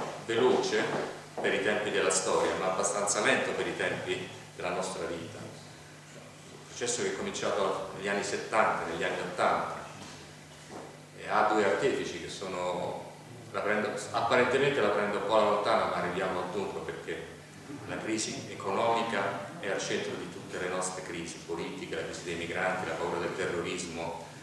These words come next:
eh, la Brexit, il referendum in Catalogna. Tutto questo nasce da una situazione di malessere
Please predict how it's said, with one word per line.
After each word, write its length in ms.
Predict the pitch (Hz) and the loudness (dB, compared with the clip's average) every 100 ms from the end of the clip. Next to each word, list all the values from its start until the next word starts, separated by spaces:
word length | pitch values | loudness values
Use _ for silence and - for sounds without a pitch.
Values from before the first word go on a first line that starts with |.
| - - - - - - - - - | -14 -14 -16 -16 -16 -18 -18 -18 -16
eh, 300 | - - - | -14 -12 -6
la 80 | - | -6
Brexit, 760 | - 95 95 92 87 95 - - - - - | 0 2 4 2 2 -4 -6 -8 -8 -10 -10
il 100 | - - 87 - 90 | -8 -6 -6 -6 -6
referendum 560 | 87 - 95 92 92 | 0 4 4 4 0
in 120 | 87 | -2
Catalogna. 640 | 90 87 87 92 92 87 87 - - - - - - - - | -2 -2 0 0 0 -2 -2 -4 -8 -10 -6 -6 -4 -8 -8
Tutto 240 | 117 120 | -6 -2
questo 340 | 117 139 - 107 | 2 2 4 4
nasce 420 | 120 123 117 101 | 6 6 4 2
da 120 | 98 | 2
una 340 | 98 - - - - - - - | 2 2 -2 -6 -10 -8 -6 -6
situazione 500 | - 101 - 110 101 | -2 0 0 0 0
di 60 | |
malessere 840 | 98 98 104 104 - - 87 87 | 2 4 4 4 4 2 0 -4